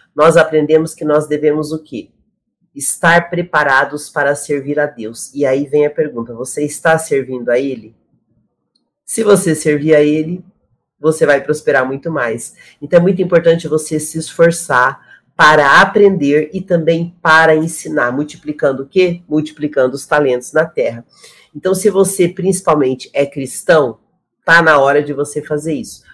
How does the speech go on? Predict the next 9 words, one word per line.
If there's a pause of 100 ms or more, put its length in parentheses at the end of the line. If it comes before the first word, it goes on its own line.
Não
religioso
apenas,
mas
cristão
atuante. (720)
Precisa,
de
fato,